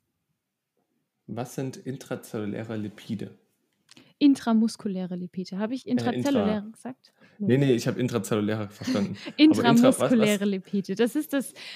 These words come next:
Speaker 2: das sind, das sind die, die Lipide sind ja Fette. Das sind die Fette, die sich im
Speaker 1: Ja.
Speaker 2: Muskel einlagern. Wie zum Beispiel, wenn wir Fleisch essen, wollen wir oft ein durchwachsenes Fleisch,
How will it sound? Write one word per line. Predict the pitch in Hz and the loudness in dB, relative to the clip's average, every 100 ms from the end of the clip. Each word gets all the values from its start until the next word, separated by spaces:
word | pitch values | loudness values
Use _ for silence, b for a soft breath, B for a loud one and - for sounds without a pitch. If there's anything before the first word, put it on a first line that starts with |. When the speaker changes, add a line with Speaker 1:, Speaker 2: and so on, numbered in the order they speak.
| 277 - | -12 -8
Speaker 2:
das | 247 | -6
sind, | 269 247 220 | -4 -2 -2
das | 240 | -4
sind | - 240 226 | -4 -4 -2
die, | 226 220 214 196 - - | 0 0 -2 -4 -12 -14
die | 208 196 190 - | -10 -10 -6 -2
Lipide | 226 - 285 285 | 0 2 0 -2
sind | 208 196 | -6 -8
ja | |
Fette. | - 247 262 262 B B B | -8 -8 -8 -10 B B B
Das | 233 | -10
sind | - 226 | -4 -4
die | 220 | -4
Fette, | - 226 240 | -4 -4 -4
die | 214 214 | -6 -8
sich | - 196 - - | -8 -12 -14 -6
im | 233 220 | -2 -2
Speaker 1:
Ja. | 208 | -2
Speaker 2:
Muskel | 208 202 - 196 185 | -4 -8 -6 -6 -4
einlagern. | - 180 175 170 - - | -4 -4 -4 -6 -8 -10
Wie | 220 208 | -8 -8
zum | - 202 | -8 -8
Beispiel, | 196 - 202 | -8 -8 -8
wenn | 196 214 | -6 -6
wir | 214 | -6
Fleisch | - 208 262 - | -6 -4 -4 -6
essen, | 233 226 233 233 220 | -8 -6 -6 -6 -6
wollen | 208 208 | -8 -6
wir | 196 185 | -8 -8
oft | 190 - | -10 -10
ein | 196 | -10
durchwachsenes | 190 185 226 269 277 240 226 | -8 -6 -6 -6 -6 -6 -6
Fleisch, | - 220 220 226 | -6 -4 -2 -4